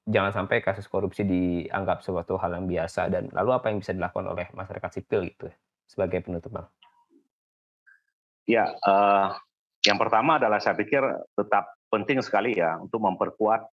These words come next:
Speaker 2: eh, terhadap gerakan sipil dalam menguasai terhadap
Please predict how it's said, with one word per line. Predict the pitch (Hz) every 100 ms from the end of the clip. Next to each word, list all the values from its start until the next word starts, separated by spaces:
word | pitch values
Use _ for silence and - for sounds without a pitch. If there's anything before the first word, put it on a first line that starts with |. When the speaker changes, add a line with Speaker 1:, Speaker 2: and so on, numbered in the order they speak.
| -
Speaker 2:
eh, | 90 87 87
terhadap | 87 87 87 87 - -
gerakan | 90 85 90
sipil | - 82 85 90 62 -
dalam | 87 85
menguasai | 90 90 87 82 117 85
terhadap | 87 85 82 82